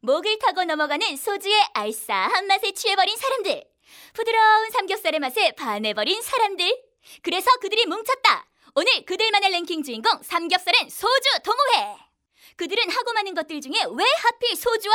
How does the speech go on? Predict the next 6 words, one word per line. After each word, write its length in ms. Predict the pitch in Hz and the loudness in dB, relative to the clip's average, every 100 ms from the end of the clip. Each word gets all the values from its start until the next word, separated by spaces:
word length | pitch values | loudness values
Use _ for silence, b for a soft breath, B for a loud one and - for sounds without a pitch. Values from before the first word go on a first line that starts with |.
| 494 | 0
삼겹살을 460 | 539 453 494 381 480 | -2 -4 -4 -2 -2
선택했을까? 920 | 554 480 466 440 - 392 220 156 95 - _ B B B 254 | -2 -6 -6 -6 -6 -4 -2 -4 -8 -16 _ B B B -4
예로부터 400 | 247 269 - 381 | -4 -4 -2 0
한국인의 560 | 302 440 427 427 392 | 0 -2 -4 -4 -4
곁을 300 | 381 302 330 | -4 -6 -6
지켜온 400 | 285 - 277 403 | -10 -6 0 0